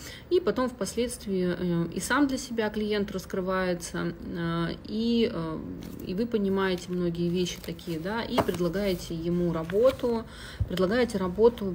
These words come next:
э, с ценностями для того, чтобы составить матрицу ценностей. Что это такое, зачем это нужно и, м, как это всё назвать одним словом, я бы сказала так, что это некий компас.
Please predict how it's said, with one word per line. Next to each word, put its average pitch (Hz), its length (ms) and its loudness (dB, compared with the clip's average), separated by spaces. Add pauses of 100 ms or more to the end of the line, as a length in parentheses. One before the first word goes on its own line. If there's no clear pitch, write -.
(100)
э, 170 380 4
с - 60 -10
ценностями 160 760 4
для 165 140 -4
того, 170 220 -2
чтобы 180 260 -2
составить 175 580 -4
матрицу 175 580 -2
ценностей. 156 840 -4 (580)
Что 294 360 4
это 277 180 4
такое, 202 600 2
зачем 196 440 -2
это 202 200 -4
нужно 175 680 0 (120)
и, 170 500 0
м, - 300 -8 (840)
как 196 200 2
это 175 140 -2
всё - 180 -6
назвать 175 380 2
одним 180 260 0
словом, 262 460 2 (380)
я 233 80 -4
бы 233 60 -10
сказала 190 320 2
так, 175 260 -2
что - 160 -4
это 220 140 0
некий 202 340 2
компас. 175 720 0